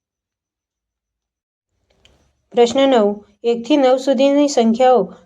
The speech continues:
બાળકો કયા એકમમાં શીખે છે? એ, કેટલી વાર, બી, કેરીની મિજબાની, સી, તહેવાર,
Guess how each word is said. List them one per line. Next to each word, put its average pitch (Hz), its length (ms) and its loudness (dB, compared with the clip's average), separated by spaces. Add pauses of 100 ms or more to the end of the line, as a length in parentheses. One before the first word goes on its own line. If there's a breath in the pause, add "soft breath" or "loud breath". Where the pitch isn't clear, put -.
(100)
બાળકો 233 420 0
કયા 262 360 0
એકમમાં 240 440 -4
શીખે 226 340 -6
છે? 226 300 -8 (500 loud breath)
એ, 226 120 -4 (180)
કેટલી 220 420 0
વાર, 254 380 2 (440 soft breath)
બી, 226 240 -4
કેરીની 220 560 0
મિજબાની, 226 680 -4 (480 soft breath)
સી, 233 300 -2
તહેવાર, 220 680 0